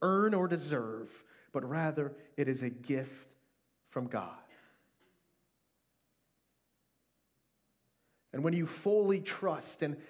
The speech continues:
and lean into the timing of the God that has all control of time, there is a peace that comes with it that surpasses all human understanding, a, a peace that can't be explained,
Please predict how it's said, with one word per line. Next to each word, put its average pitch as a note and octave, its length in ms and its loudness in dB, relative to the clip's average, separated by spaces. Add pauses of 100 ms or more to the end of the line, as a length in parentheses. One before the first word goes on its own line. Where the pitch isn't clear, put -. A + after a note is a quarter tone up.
(120)
and C#3+ 180 2
lean A#3 360 4
into A#3+ 160 4
the F#3+ 100 2
timing G3 720 2
of D3 200 2 (220)
the D#3+ 80 4
God F#3 540 4
that - 340 2
has F3+ 260 4
all G#3 280 6
control B3+ 520 2
of - 120 0
time, F3+ 640 2 (1600)
there F3+ 160 6
is F3+ 80 4
a F#3 60 4
peace C#4+ 420 2
that C4 240 4
comes A#3+ 340 4
with C4+ 300 4
it F#3+ 180 4
that F3 360 0
surpasses G#3 680 0
all A3+ 440 6
human B3 500 4
understanding, G3+ 840 2
a, D#3 100 4 (260)
a D#3 60 4
peace A#3+ 320 2
that G#3 220 4
can't A#3 320 2
be F#3 120 4
explained, A#3+ 760 2